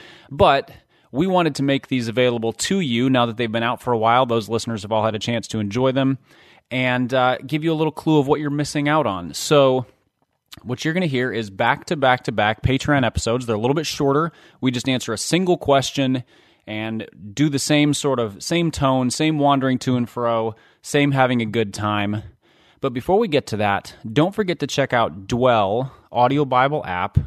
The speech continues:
who is our sponsor on the podcast. So dwell app dot I O slash happy rant is the U R L. It's a great audio Bible app, a great way to get scripture into your life. They have listening plans. They have a variety of features to help you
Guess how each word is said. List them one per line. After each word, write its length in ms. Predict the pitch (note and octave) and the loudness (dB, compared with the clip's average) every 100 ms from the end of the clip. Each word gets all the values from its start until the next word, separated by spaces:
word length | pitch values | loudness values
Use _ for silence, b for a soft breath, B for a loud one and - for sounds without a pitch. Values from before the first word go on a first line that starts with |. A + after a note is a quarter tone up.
| - | -2
who 160 | - A#2 | -8 -4
is 80 | A2+ | 0
our 100 | D3+ | 0
sponsor 480 | - B2 A#2+ - | 0 -4 -2 -4
on 60 | A2 | -4
the 80 | C3+ | -4
podcast. 460 | - G2 - G2+ | -2 -4 -4 -6
So 120 | - G2+ | -6 -8
dwell 480 | F#2 A2+ C3 D#3+ | -6 2 4 4
app 340 | F2+ A#2+ B2 - | 4 2 2 -2
dot 220 | G2+ F#2 | -6 -2
I 220 | A#2 B2+ | 0 2
O 120 | B2 | 2
slash 300 | B2 - F#2+ | 0 -2 -6
happy 300 | - A#2+ - | 0 0 0
rant 240 | B2 A#2+ G2 | -2 -2 -4
is 100 | F#2 | -6
the 80 | G#2 | -4
U 140 | A2+ | 0
R 180 | A2+ A2+ | 2 2
L. 260 | A#2 A2+ B B B B B | 2 0 B B B B B
It's 140 | G#2 | -8
a 60 | A#2 | -8
great 340 | G2 C3 D3 - | -2 2 2 2
audio 300 | A#2 A#2 A2+ | 2 4 4
Bible 360 | G#2+ G#2+ G#2 D#2+ | 4 2 2 0
app, 300 | G#2 G#2 - | -2 -2 -6
a 60 | |
great 220 | G2+ A#2+ | -4 -2
way 140 | G#2+ A2+ | 0 -2
to 80 | G2+ | -2
get 220 | G2 B2+ | -2 -2
scripture 480 | - B2+ B2+ - A#2+ | -2 -4 -4 -2 -4
into 180 | G#2+ | -4
your 220 | A2+ A2+ A2 | -4 0 2
life. 400 | G2+ A#2+ B2 - | 4 4 4 -2
They 120 | G2+ | -6
have 140 | F#2+ | -4
listening 440 | G2+ D3 - C#3 B2+ | 0 0 2 2 2
plans. 420 | - B2+ B2 G#2+ | 0 -2 0 -2
They 60 | |
have 100 | A2 | -4
a 60 | G2 | -4
variety 400 | F#2 A#2+ C3+ B2 | -2 0 2 0
of 60 | G#2+ | -4
features 420 | B2+ B2 - A2+ | -6 -6 -6 -8
to 80 | G#2 | -6
help 240 | A2 G#2+ | -6 -6
you 180 | G#2 G2 | -8 -10